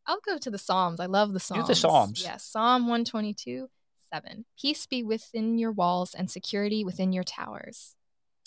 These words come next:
Speaker 2: Oh, and then there's First Corinthians. I
Speaker 1: Oh,
Speaker 2: didn't
Speaker 1: yes.
Speaker 2: highlight that one.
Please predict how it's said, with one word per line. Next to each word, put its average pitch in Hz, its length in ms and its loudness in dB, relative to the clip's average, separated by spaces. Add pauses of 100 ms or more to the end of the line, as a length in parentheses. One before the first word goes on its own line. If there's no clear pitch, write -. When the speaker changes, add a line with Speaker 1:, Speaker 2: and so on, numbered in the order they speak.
(320)
Speaker 2:
Oh, 165 160 8
and 135 120 4
then 131 100 4
there's 110 160 0
First - 240 0
Corinthians. 113 460 2
I 110 40 2
Speaker 1:
Oh, 110 40 2
Speaker 2:
didn't 113 160 2
Speaker 1:
yes. - 80 0
Speaker 2:
highlight 120 340 8
that 127 120 8
one. 117 180 0